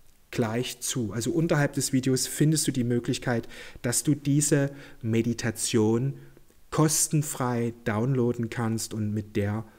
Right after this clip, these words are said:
dann auch einfach mal arbeitest, beziehungsweise mit, ja, sie anhörst und die Energien wirken lässt. Du wirst die Einflüsse von Erzengel Michael spüren und wirst einen wundervollen Schutz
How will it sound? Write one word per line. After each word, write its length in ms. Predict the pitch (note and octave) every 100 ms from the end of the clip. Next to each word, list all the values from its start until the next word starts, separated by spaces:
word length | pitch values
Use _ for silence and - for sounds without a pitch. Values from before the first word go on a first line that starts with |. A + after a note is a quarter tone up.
| - - -
dann 240 | - G2+ G2+
auch 460 | G2 F#2+ G2 G2 -
einfach 480 | G#2 F#2+ - G#2 -
mal 320 | G#2 F#2+ G2
arbeitest, 540 | - G2 G2+ G2+ G#2+
beziehungsweise 640 | - G2+ - G2 G2 G2+ G2+
mit, 240 | G2 G2 - - - - - -
ja, 160 | D3 D3 -
sie 240 | - G#3
anhörst 640 | - E3 C#3 G2+ - - - -
und 160 | B2 G#2+
die 80 |
Energien 500 | - B2 A#2 C3 B2
wirken 280 | A#2 D#3 D#3
lässt. 320 | A#2+ - - - - - -
Du 180 | B2 G2+
wirst 400 | B2+ F3 F3+ -
die 220 | E3 C#3+ - -
Einflüsse 720 | - B3+ E3+ F3+ F3+ E3+ E3+ D#3+ - - -
von 260 | - A2 -
Erzengel 600 | C3 D#3 - C#3+ D#3 C#3+
Michael 480 | C#3 - A2+ B2
spüren 720 | A#2 - - A#2+ B2 C#3+ D3 C3+
und 280 | B2 A#2+ - - - - - - - - - - - - -
wirst 240 | B2+ A#2+
einen 140 | C#3+ A#2+
wundervollen 540 | A#2+ C3 - A#2+ G#2+
Schutz 480 | G#2 - C#3 - -